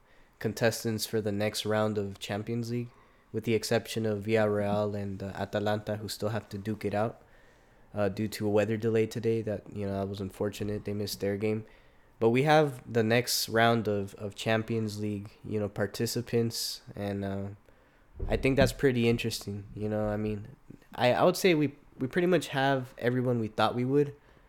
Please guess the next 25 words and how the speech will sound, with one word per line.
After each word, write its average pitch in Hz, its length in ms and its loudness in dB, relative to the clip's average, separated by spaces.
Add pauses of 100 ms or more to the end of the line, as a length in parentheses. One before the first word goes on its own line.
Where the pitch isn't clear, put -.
(220)
I 127 100 6
was 151 160 10
c-, 147 200 4
just - 260 0
kinda 127 200 4
surprised 117 440 4
by 104 100 4
Salzburg. 117 720 0 (120)
I 117 100 2
didn't 117 340 0
think 117 240 0
they 110 180 4
would 107 240 -2
get 113 160 4
a, 104 340 0
they 104 140 2
would 123 100 2
manage 117 360 4
to 120 100 -2
get 117 100 2
a 113 40 2
result 107 340 2
today 110 220 0
against 107 280 -2
Seville. 110 400 2